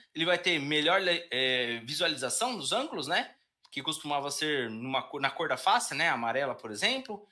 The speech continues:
Agora é preto com um diâmetro na cor da face. Então, você tem um, um, uma bolinha ali com a cor da face, em vez de ele ficar ali atrapalhando a visualização,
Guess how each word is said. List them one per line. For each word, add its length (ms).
Agora 260
é 60
preto 400
com 180
um 100
diâmetro 420
na 120
cor 400
da 80
face. 320
Então, 120
você 120
tem 120
um, 300
um, 200
uma 120
bolinha 400
ali 320
com 80
a 80
cor 140
da 100
face, 340
em 60
vez 160
de 80
ele 100
ficar 320
ali 120
atrapalhando 520
a 40
visualização, 720